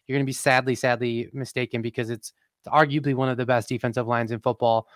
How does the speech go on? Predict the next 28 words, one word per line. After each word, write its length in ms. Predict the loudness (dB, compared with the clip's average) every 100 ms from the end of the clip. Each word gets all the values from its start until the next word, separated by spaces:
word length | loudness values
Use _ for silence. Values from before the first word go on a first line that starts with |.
| -20 _ -4
Like 200 | -4 -2
you 40 |
said, 160 | 2 2
with 120 | 2
the 80 | -6
two 240 | -4 -4
Payne, 360 | 0 2 2 2
or 160 | 2
the, 300 | 6 6 4 2
the 80 | -2
two 160 | 4
Alabama 440 | 6 6 4 2 2
guys, 420 | 4 4 2 -4 -20 -20 _
Montez 640 | 2 2 4 4 4 2 -6 _ _ _
and, 280 | -2 -2 0
uh, 220 | 0 0
Chase 300 | 0 0 2
Young, 160 | 2 2
who's 160 | 0 0
arguably 520 | 0 0 0 -2 -4 _ _
probably, 560 | 2 2 2 -2 -4 -6 -6 -2
outside 280 | 0 0
of 60 | -2
Aaron 200 | -2 0
Donald, 400 | 4 6 4 0
probably 400 | -4 -4 -2 -4
the 80 | -4
best 460 | -4 -4 -4 -14